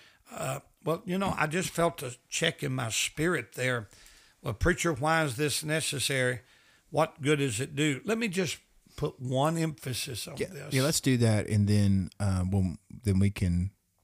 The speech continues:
Speaker 2: we can end it there, and then pick it back up on it on the next
Speaker 1: Okay.
Speaker 2: episode. And let's do, like, the baptism, and, and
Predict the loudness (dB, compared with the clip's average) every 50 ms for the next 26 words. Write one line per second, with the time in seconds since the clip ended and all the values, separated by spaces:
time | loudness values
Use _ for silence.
0 | _ -2 -2 0 0 0 -2 -2 2 4 4 6 6 4 2 0 0 0 2 2
1 | 2 2 2 2 2 4 4 4 2 2 0 -2 -4 -4 -4 -2 -2 -2 -2 -2
2 | -2 -4 -2 -2 0 0 0 -2 -2 -2 0 0 2 2 2 2 0 0 -2 -4
3 | -8 -12 -8 -4 -2 0 0 2 2 2 2 4 4 4 4 4 2 2 2 4
4 | 4 4 2 0 0 2 2 4 4 4 4 2 0 -2 -6 -8 -4 -2 -2 0
5 | -2 -4 -6 -12 _ _ _ _ _ _ _ _ _ -2 0 0 2 4 4 4
6 | 2 2 0 0 2 2 2 2 2 0 0 0 -2 -4 _ _ _ _ _ _
7 | _ _ _ _ -2 0 2 2 2 2 2 2 0 0 -2 -4 _ _ _ _
8 | _ 0 2 4 6 4 4 2